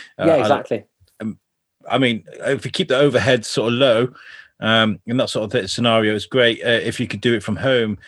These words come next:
Speaker 1: But I imagine, like, when you're hiring a dark, uh, does, is it more expensive? It, is it cheaper just to hire a kitchen than a ho-, uh, as opposed to a whole re-, like, sort of restaurant type thing?
Speaker 2: Uh, I'm not sure. I mean, it would be cheaper to, to have just a, just a kitchen unit, because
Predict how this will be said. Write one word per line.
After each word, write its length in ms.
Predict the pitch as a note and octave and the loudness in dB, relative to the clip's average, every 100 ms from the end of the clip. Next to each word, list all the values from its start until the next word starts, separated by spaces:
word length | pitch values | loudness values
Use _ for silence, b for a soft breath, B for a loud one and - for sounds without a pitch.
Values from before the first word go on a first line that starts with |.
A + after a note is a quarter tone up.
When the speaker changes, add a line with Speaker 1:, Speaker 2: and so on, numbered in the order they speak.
| B B | B B
Speaker 1:
But 120 | A2+ | -2
I 20 | B2 | 0
imagine, 400 | C3 C3 - A#2 | 2 0 0 -2
like, 240 | A2+ G#2 | -2 -2
when 100 | B2 | -2
you're 120 | A2+ | -2
hiring 420 | - C3+ D3+ E3 | -2 0 0 0
a 60 | D3 | 0
dark, 360 | A2 C3+ A#2 - | 0 -2 -2 -8
uh, 80 | C3+ | -4
does, 200 | F3 D#3 | -4 -2
is 160 | D3+ | -2
it 60 | D3 | 0
more 120 | D#3 | 0
expensive? 540 | D#3+ - D#3+ D3 D3+ - | 0 -2 -2 0 -4 -4
It, 200 | C#3 C3+ _ - - B B | -8 -8 _ -20 -20 B B
is 80 | D3 | -6
it 80 | - | -2
cheaper 320 | - G#3+ - | 0 0 2
just 180 | E3 D3+ | 0 0
to 80 | C3+ | 0
hire 220 | D#3 D3 | 2 2
a 40 | |
kitchen 380 | - C3 - C#3 | 0 -4 -2 0
than 100 | C3 | 0
a 60 | A2 | 0
ho-, 80 | |
uh, 280 | A#2 B2 A#2+ - | 0 -2 -2 -4
as 100 | A#2+ | -6
opposed 300 | - B2+ A2 | 0 0 0
to 80 | |
a 20 | A2+ | 0
whole 160 | A#2 | 0
re-, 140 | A#2+ A2 | 0 -4
like, 240 | A2+ A2+ - _ | -2 -4 -6 _
sort 180 | - F2+ | -16 -6
of 60 | G#2+ | -6
restaurant 340 | - B2 G#2+ | -4 -4 -4
type 140 | G2 | -8
thing? 240 | - B2+ B2 _ b b | -6 -6 -6 _ b b
Speaker 2:
Uh, 320 | D#3+ E3+ F3 - | 0 2 0 -2
I'm 300 | F3 F3+ F#3+ | 0 0 0
not 280 | A3 A#3+ F3+ | -2 0 -2
sure. 140 | - F#3+ | -2 0
I 120 | F#3+ | 2
mean, 100 | F#3+ | 2
it 80 | G3 | 2
would 140 | G#3+ | -2
be 100 | G3 | -6
cheaper 340 | - G3 F#3+ E3 | -6 -6 -4 -4
to, 640 | - C#3 C3 B2 B2 A#2 - | -2 0 2 2 2 0 -2
to 120 | - A#2+ | -4 0
have 280 | B2+ A#2 _ - | 0 -2 _ -4
just 320 | C3 - - | -4 -4 0
a, 360 | B2 A#2+ A2+ A2 _ _ | 2 2 0 -4 _ _
just 160 | - C3+ | -8 -6
a 40 | A#2+ | -2
kitchen 340 | D#3 B2+ B2+ | -2 0 0
unit, 320 | C#3+ C3+ A2+ | 0 0 -2
because 560 | - B2 C3 A#2+ - | -8 -4 -2 -2 -6